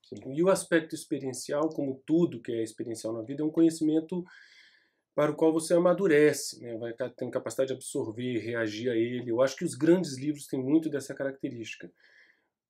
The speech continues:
Speaker 2: É, as histórias amorosas, assim, que toda panela tem a sua tampa,
Speaker 1: Sim,
Speaker 2: né?
Speaker 1: sim.
Speaker 2: Todo leitor tem o seu clássico, aquele que vai te fazer reconhecer de verdade tô diante de algo grande, eu tô
Speaker 1: Uhum.
Speaker 2: diante de algo importante, tô diante de algo que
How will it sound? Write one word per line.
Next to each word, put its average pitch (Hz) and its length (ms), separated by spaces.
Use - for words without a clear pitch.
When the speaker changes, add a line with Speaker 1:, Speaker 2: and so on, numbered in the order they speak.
Speaker 2:
É, 92 520
as 90 100
histórias 120 420
amorosas, 120 480
assim, 123 120
que 113 80
toda 123 400
panela 110 360
tem 113 120
a 104 40
sua 107 240
tampa, 139 440
Speaker 1:
Sim, 123 60
Speaker 2:
né? 135 260
Speaker 1:
sim. 135 60
Speaker 2:
Todo 170 180
leitor 160 560
tem 175 120
o 160 60
seu 170 280
clássico, 147 640
aquele 151 260
que 147 140
vai 143 440
te - 80
fazer 156 260
reconhecer 170 640
de 160 100
verdade 165 1040
tô 170 120
diante 151 380
de 151 80
algo 151 220
grande, 131 400
eu 117 40
tô 131 80
Speaker 1:
Uhum. 123 40
Speaker 2:
diante 127 340
de 135 60
algo 131 180
importante, 139 640
tô 139 100
diante 131 360
de 135 60
algo 135 300
que 131 320